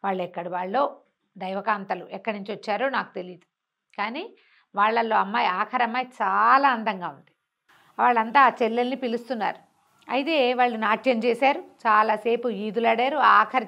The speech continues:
చెల్లెలైతే ఎంత అందంగా ఉందో, నువ్వు చెప్పే అమ్మాయి ఆ అమ్మాయి అని నాకు అనుమానం. తర్వాత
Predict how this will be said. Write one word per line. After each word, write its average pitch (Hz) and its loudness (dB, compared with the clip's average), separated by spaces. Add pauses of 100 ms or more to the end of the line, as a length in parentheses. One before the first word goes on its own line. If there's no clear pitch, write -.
చెల్లెలైతే 226 -4
ఎంత 156 -10
అందంగా 220 -4
ఉందో, 247 -2
నువ్వు 247 -6
చెప్పే 214 -2
అమ్మాయి 262 0
ఆ 208 -2
అమ్మాయి 214 -2
అని 247 -6
నాకు 214 -4
అనుమానం. 180 -10 (1120)
తర్వాత 285 6